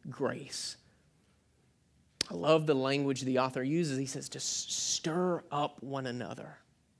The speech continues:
H-, how can we effectively stir, stir up one another, stir our own affections for the Lord and stir each other's affections for the Lord?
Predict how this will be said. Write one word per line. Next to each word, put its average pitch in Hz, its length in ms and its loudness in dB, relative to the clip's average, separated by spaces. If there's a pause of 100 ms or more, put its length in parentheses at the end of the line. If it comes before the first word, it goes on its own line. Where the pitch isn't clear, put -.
(1080)
H-, 165 220 -2
how 190 180 2
can 208 220 0
we 190 140 4
effectively 143 920 0 (1700)
stir, 151 640 4 (140)
stir 151 360 4
up 139 140 4
one 123 140 -2
another, 117 260 -2
stir 165 300 4
our 143 160 6
own 160 160 4
affections 160 500 -2
for - 80 -6
the 147 80 2
Lord 147 340 4
and 135 160 -4
stir 147 280 2
each 135 180 0
other's 127 300 2
affections 117 520 -6
for - 120 -10
the - 80 -4
Lord? 55 400 -6